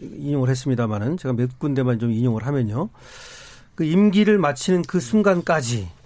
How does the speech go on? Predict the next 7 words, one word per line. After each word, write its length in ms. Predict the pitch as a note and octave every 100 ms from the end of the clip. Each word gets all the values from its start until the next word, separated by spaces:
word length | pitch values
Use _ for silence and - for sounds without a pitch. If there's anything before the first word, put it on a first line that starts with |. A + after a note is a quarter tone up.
| - - - - -
국민과 480 | - D#3 D3+ D3+ C#3
역사가 480 | C3 B2+ F3+ E3 D#3+
부여한 320 | D3+ D3 D3
사명을 440 | - E3 D3+ C3
위해 140 | C#3 F3+
무거운 420 | A#2+ B2 D#3+ E3+
책임감으로 720 | - E3 C#3+ B2+ B2 G3